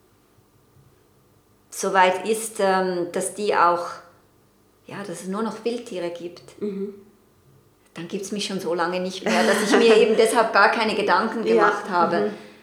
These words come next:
Speaker 1: Ähm, ja.
Speaker 2: Schön.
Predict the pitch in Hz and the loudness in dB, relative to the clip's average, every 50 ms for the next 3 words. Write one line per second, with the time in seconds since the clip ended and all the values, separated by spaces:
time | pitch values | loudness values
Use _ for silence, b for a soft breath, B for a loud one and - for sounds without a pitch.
0 | B B B B B B B _ - - 180 180 180 175 170 170 175 170 170 165 | B B B B B B B _ -16 -14 -12 -10 -8 -8 -6 -6 -6 -8 -8 -12
1 | 156 160 - _ _ _ _ _ _ _ _ _ _ _ _ _ _ _ _ _ | -14 -18 -20 _ _ _ _ _ _ _ _ _ _ _ _ _ _ _ _ _
2 | _ _ _ _ _ _ _ _ _ _ _ _ _ _ _ _ _ - 151 147 | _ _ _ _ _ _ _ _ _ _ _ _ _ _ _ _ _ -20 -20 -20
3 | - _ _ _ _ _ _ _ _ _ _ _ _ _ b b b b b b | -20 _ _ _ _ _ _ _ _ _ _ _ _ _ b b b b b b
4 | b _ - - - 220 226 247 285 269 240 220 - | b _ -14 -4 -2 0 0 0 0 -2 -4 -4 -6